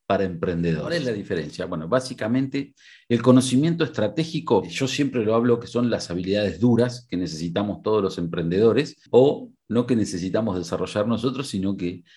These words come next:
este, podemos complementar con otras personas, ¿está bien? ¿Qué quiere decir esto? Hay que saber planificar, hay que saber básicamente de finanzas, ¿sí? Eh, hay que saber,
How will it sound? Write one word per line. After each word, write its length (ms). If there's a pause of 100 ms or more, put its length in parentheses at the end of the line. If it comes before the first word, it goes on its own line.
(160)
este, 220
podemos 360
complementar 800
con 200
otras 300
personas, 520
¿está 140
bien? 180 (340)
¿Qué 200
quiere 260
decir 300
esto? 400 (100)
Hay 140
que 100
saber 320
planificar, 720 (160)
hay 160
que 140
saber 560
básicamente 760
de 140
finanzas, 880
¿sí? 340 (240)
Eh, 240
hay 200
que 100
saber, 540